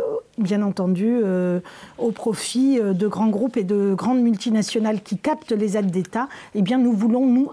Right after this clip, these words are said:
inverser cette tendance parce que l'économie sociale et solidaire, qui aujourd'hui représente dix pour cent, euh, du, du P I B, mais qui représente aussi quatorze pour cent des emplois,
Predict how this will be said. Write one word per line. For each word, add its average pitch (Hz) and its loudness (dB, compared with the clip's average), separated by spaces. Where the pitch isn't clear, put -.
inverser 254 -2
cette 233 -4
tendance 214 -2
parce - -6
que 285 0
l'économie 233 2
sociale 233 -2
et 220 0
solidaire, 214 -2
qui - -2
aujourd'hui 208 0
représente 220 -2
dix 208 2
pour 220 -6
cent, 226 -2
euh, 180 2
du, 190 0
du 180 -2
P 220 -2
I 208 2
B, 185 2
mais 254 2
qui 240 -4
représente 226 -2
aussi 226 -2
quatorze 226 -4
pour - -6
cent 233 -4
des 202 0
emplois, 220 -2